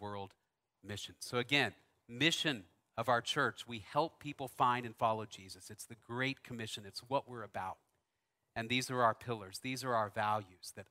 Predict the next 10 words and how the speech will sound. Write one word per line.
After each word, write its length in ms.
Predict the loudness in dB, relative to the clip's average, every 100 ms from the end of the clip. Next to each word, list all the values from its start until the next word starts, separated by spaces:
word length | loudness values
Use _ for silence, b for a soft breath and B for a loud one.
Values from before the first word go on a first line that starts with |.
| -2
undergird 800 | -2 -2 -4 -2 -2 0 -2 -6 _ _ _ _ _ 0
that 260 | 2 2 -2
mission. 300 | -6 -6 -12 _ _ _ _ _ _ _ _ _ _ 6
My 140 | 8 8
challenge 640 | 10 12 12 10 4 -2
is 420 | 0 0 0 -8 -10
simply 420 | 0 0 4 4
this. 420 | 6 6 4 2 4
I've 160 | 8
got 220 | 10 10